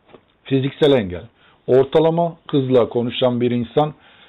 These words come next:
bir dakika içinde en fazla yüz elli iki yüz kelime söyleyebilir. Oysa beynimiz bir dakikada içinde yaklaşık dört yüz elli kelimeyi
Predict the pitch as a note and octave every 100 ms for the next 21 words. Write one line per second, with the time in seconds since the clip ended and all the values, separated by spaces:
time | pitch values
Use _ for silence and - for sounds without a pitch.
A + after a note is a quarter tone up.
0 | _ - C#3+ C#3+ C3 B2+ - B2 A2 A2
1 | A2 C3+ C3+ C3 A#2 G#2+ B2 C3 A#2 B2
2 | A#2+ A#2+ A2+ C3 A#2+ - A2+ G#2+ B2+ B2+
3 | A2+ G#2+ G#2 F#2+ F#2+ - C3 C3 B2 A#2
4 | A#2 A#2+ B2 A2 A#2+ A#2 G#2+ - G#2 G2
5 | F#2 _ _ _ _ - - G2+ G2+ A2
6 | A#2 A2 C#3 C3 A#2+ A#2+ A2 A#2 A#2 A#2+
7 | A#2+ A2+ G#2 A2+